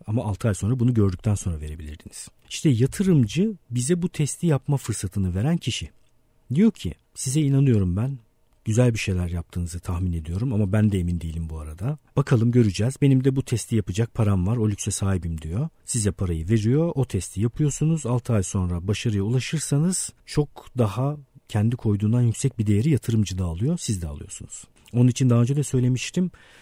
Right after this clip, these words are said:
Bir ekibin yapması gereken en önemli şey elindeki hazır kaynaklarla üretebileceği kadar çok veriyi üretmek. Yine gençler arasında görüyorum. Daha hiç yola çıkmamışlar.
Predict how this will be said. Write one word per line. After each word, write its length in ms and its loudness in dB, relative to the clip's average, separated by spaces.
Bir 180 0
ekibin 500 -2
yapması 440 -4
gereken 340 -2
en 120 0
önemli 340 2
şey 380 -2
elindeki 500 0
hazır 240 -2
kaynaklarla 760 0
üretebileceği 720 0
kadar 320 -2
çok 400 -8
veriyi 360 0
üretmek. 640 -2
Yine 200 6
gençler 380 2
arasında 360 -2
görüyorum. 480 2
Daha 220 0
hiç 260 -6
yola 180 2
çıkmamışlar. 680 -6